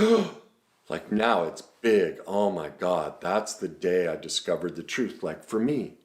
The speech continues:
my skepticism was born when I just, middle of the night,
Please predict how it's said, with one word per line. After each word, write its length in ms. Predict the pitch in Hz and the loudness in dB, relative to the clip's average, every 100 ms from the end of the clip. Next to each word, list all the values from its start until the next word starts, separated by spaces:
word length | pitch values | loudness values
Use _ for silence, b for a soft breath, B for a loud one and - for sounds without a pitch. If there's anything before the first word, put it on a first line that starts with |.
| _ _ _ _ _ _ _ _ _ _ - | _ _ _ _ _ _ _ _ _ _ -10
my 200 | 80 98 | -4 -2
skepticism 880 | - - 92 90 90 90 80 95 87 | -4 -4 -6 -4 -6 -6 -6 -4 -4
was 140 | 85 | -6
born 500 | - 78 76 110 107 | -8 -8 -6 -6 -6
when 320 | 85 82 85 - B B B B | -8 -8 -10 -14 B B B B
I 180 | - 85 | -6 -6
just, 420 | - 131 - - | -4 -4 -6 -8
middle 360 | 90 95 143 190 | -10 -4 -2 -2
of 40 | |
the 100 | 143 | -4
night, 460 | 87 90 123 98 | -4 -4 -4 -6